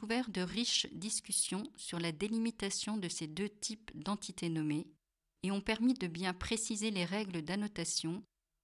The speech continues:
et d'agrémenter le guide d'annotation de nombreux exemples. J'ouvre ce document dans Oxygène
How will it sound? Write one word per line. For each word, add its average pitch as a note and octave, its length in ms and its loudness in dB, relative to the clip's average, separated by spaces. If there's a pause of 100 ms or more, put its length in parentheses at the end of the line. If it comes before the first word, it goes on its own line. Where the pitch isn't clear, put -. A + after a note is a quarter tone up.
(160)
et F3+ 80 2
d'agrémenter A3 680 0
le F#3+ 100 0
guide F3 380 -4
d'annotation G3 580 0
de F3 140 -2
nombreux E3+ 480 -2
exemples. C#3+ 640 -8 (1600)
J'ouvre A3+ 400 0
ce G#3+ 180 -2
document G3+ 440 0
dans F#3 260 -2
Oxygène F#3 800 -2